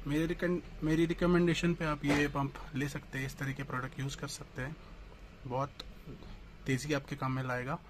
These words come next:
Product निकालने के लिए बहुत जल्दी से आप product निका-, ये component निकाल सकते हैं। तो मेरे हिसाब से बहुत अच्छा है। आपको कैसा लगा product?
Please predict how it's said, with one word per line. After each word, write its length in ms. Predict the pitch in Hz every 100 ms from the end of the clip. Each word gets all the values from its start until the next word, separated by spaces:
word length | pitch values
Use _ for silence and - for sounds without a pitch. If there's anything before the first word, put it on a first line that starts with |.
| - -
Product 240 | - 143 139
निकालने 300 | 139 139 139
के 100 | 139
लिए 120 | 139 -
बहुत 280 | 135 147 127
जल्दी 260 | 135 135 139
से 120 | 135
आप 100 | 135
product 280 | 127 127 139
निका-, 220 | 131 120
ये 340 | 127 123 123 - - -
component 320 | 123 120 135
निकाल 240 | 127 127 127
सकते 300 | - - 139
हैं। 100 | 175 - - - - - - -
तो 240 | 180 170
मेरे 220 | - 139 147
हिसाब 240 | 151 147
से 100 | 147
बहुत 180 | 127 123
अच्छा 240 | 117 -
है। 100 | 113 - - - - - - - - -
आपको 360 | 131 - 151 143 - - - - - -
कैसा 200 | 127 143
लगा 220 | 135 139
product? 440 | 139 131 139 -